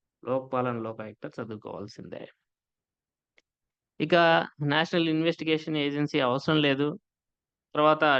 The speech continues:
నేషనల్ డిజాస్టర్ మేనేజ్‌మెంట్ అథారిటీ కూడా అవసరం లేదు. Then Bar Council of India అవసరం లేదు. Law Commission of India అవసరం లేదు.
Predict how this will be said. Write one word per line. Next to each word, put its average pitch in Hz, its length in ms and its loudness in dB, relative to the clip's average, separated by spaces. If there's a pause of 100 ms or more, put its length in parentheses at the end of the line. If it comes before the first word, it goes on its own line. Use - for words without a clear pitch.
నేషనల్ 147 400 -2
డిజాస్టర్ 143 420 -2
మేనేజ్‌మెంట్ 139 520 -2
అథారిటీ 139 420 -4
కూడా 139 200 0
అవసరం 123 320 -2
లేదు. 123 240 0 (1080)
Then 160 320 4 (480)
Bar 135 240 2
Council 143 360 -2
of 135 140 -2
India 127 240 -2
అవసరం 120 320 -2
లేదు. 113 280 -4 (540)
Law 123 140 -2
Commission 123 400 -6
of 110 120 -10
India 110 280 -8 (120)
అవసరం 107 360 -10
లేదు. - 220 -14